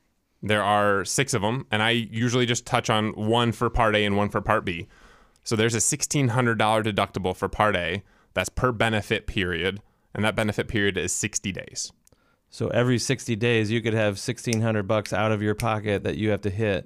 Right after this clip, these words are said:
Speaker 1: That you gotta get.
Speaker 2: before the government starts stepping in to co-, cover.
Speaker 1: That's correct.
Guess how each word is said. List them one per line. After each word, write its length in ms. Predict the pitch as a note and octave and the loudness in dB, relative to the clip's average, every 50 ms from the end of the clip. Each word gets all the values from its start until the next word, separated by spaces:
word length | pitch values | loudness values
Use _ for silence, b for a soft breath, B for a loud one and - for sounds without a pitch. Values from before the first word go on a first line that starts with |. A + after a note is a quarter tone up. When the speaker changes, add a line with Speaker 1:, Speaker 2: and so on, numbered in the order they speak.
| - G2 G2 | -8 -8 -6
Speaker 1:
That 120 | G2+ G2+ | -4 -2
you 100 | F#2+ G#2 | -2 0
gotta 200 | G#2+ A2 A2 A2+ | 2 2 2 2
get. 120 | G#2 G2 - | 2 0 0
Speaker 2:
before 340 | A#2+ A#2 A#2 A2+ A2 A2 G#2+ | 2 2 4 4 2 2 2
the 100 | A2 G2+ | 2 2
government 520 | A2 A2 G#2+ G#2+ G#2 G#2 G2+ G2+ - - | 2 2 2 2 2 0 0 -2 -2 -6
starts 460 | - - A2 G#2+ A2+ - - - - | -8 -6 -4 -2 -2 -4 -6 -10 -14
stepping 380 | - - A#2 G2 - G#2+ G2+ G2+ | -6 -6 -6 -4 -4 -4 -4 -2
in 180 | G2+ G2+ G2 F#2 | -2 -2 -2 -4
to 60 | F#2+ | -6
co-, 300 | - - G2+ F#2 - - - - | -6 -6 -6 -6 -6 -6 -12 -12
cover. 340 | - G#2+ G2 F2 E2+ D2+ F#2 A#2+ | -6 -4 -4 -4 -4 -8 -8 -4
Speaker 1:
That's 240 | A2+ G#2 G#2 - - | -2 -2 -2 -2 -2
correct. 360 | - A#2 F#2+ - - - - | -2 -4 -4 -4 -8 -16 -20